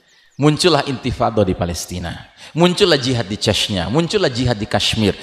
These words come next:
Muncullah jihad di Somalia, di Sudan, di Yaman. Masya Allah, Pak. Sekarang ini sebenarnya Taifah Mansurah bermunculan di mana-mana. Sebagian ada yang meraih kemenangan, sebagian mengalami kekalahan, ya. Tetapi yang penting umat ini sudah mulai menunjukkan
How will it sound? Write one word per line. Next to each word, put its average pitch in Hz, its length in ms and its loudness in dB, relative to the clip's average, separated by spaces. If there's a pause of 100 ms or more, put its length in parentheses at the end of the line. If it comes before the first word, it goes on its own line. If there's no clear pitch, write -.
(120)
Muncullah 185 400 2
jihad 123 240 0
di 110 80 -4
Somalia, 113 560 2
di 110 80 -2
Sudan, 120 400 -4
di 113 160 -4
Yaman. 131 240 2
Masya 175 400 0
Allah, 180 240 4
Pak. - 320 -6
Sekarang 185 400 0
ini 202 160 0
sebenarnya 175 320 -2
Taifah 156 400 2
Mansurah 156 400 -2
bermunculan 135 560 -2
di 107 80 -8
mana-mana. 95 560 -8 (1400)
Sebagian 107 560 -2
ada 101 80 -4
yang 104 160 -4
meraih 104 240 0
kemenangan, 107 560 -4
sebagian 101 400 -4
mengalami 101 400 -6
kekalahan, 92 640 -8
ya. 85 80 -6
Tetapi 160 400 0
yang 180 80 -6
penting 180 320 -4
umat 202 240 0
ini 226 160 0
sudah 208 160 4
mulai 196 240 6
menunjukkan 190 560 2